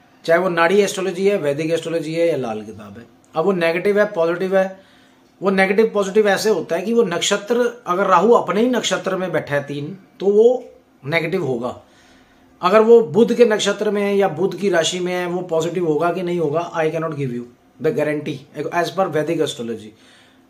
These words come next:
पर अगर आप नाड़ी एस्ट्रोलॉजी के अंदर हम, अ, कैलकुलेशन निकालते हैं, उसके हाउसेज अगर टू टेन, टू टेन, इलेवन आ रहे हैं तो वो पॉजिटिव है। और आपकी जो दशा है ना राहु की, वो पहले अंतरदशा में आ चुका होगा मंगल की,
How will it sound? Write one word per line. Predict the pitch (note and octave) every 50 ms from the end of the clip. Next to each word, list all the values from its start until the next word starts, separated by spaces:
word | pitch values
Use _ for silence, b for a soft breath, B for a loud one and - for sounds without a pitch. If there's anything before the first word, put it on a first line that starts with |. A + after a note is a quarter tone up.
| -
पर | G3+ G#3+ A#3
अगर | A3+ A3 A#3 B3
आप | B3 - F3+ G3 G3+ G#3+ F3+ F#3+
नाड़ी | F3+ F3 F3 F3+ G3+ A3
एस्ट्रोलॉजी | G#3+ F#3+ - - F#3+ F#3 F3+ F3+ G3
के | F#3+ G3+ F#3+
अंदर | F3+ F3 F3+ F#3+ F#3 - -
हम, | D3 E3 F#3 F#3+ F#3+ F#3+ - - - _ b b b b b b b b b b _ _ -
अ, | D3 D#3 D#3+ D#3+ D#3+ D#3+ E3 D#3+ - -
कैलकुलेशन | F3 F3 F3 F3 G3 G3 G3+ F#3 G3+ G#3+ G#3
निकालते | F#3+ E3 C#3+ D#3 D#3 D3 C#3 C3 D#3 D#3 D#3
हैं, | D#3 E3
उसके | E3 E3+ F#3 - - - F#3+
हाउसेज | C#3+ C3 D3 E3 E3+ E3 - G#3 A3 G#3+ G3
अगर | G3+ F#3 F3 G3
टू | F#3+ G3 G3 G3+
टेन, | G3+ G3 - F#3+ F#3+ F#3+ F#3
टू | F#3 F#3+
टेन, | F3 D#3+ F#3 F3+ F3+
इलेवन | F3+ E3 D#3 D3+ E3 E3
आ | D#3+ D3 C#3
रहे | C#3+ D#3 D#3
हैं | C#3+ C#3+ C#3+ C#3+
तो | E3+ D#3+
वो | E3+ F#3
पॉजिटिव | - D#3+ D#3 D3+ D3 D#3 D3 E3 D3+ C#3+
है। | C#3+ C#3+ - - - - b b b b b b b b b b b b _ _ -
और | F#3 G#3+ A#3+
आपकी | B3 - - - G3+ A3 - G#3+ G#3+ B3
जो | A3 F#3 G#3+ A3 F3
दशा | F3 F#3 - - A3
है | G#3 G3
ना | G#3 A#3+
राहु | A#3 G#3+ G3 F#3+ F#3+ G3
की, | F3+ G#3+
वो | G#3 G#3 A3
पहले | A3 G#3+ F3+ F3+ G3+
अंतरदशा | G3+ F#3+ F3 G3+ G3 F#3 F#3+ F#3 F#3 G3
में | G3+ A3+ A3+ A3 E3+
आ | E3+ E3+ E3+
चुका | E3+ - E3 D#3+ D#3+ D#3
होगा | C#3+ A#2+ A2 B2+ C#3
मंगल | B2+ B2+ B2+ B2+ A#2+ A#2 A2+ A2
की, | A2 - G#2+ -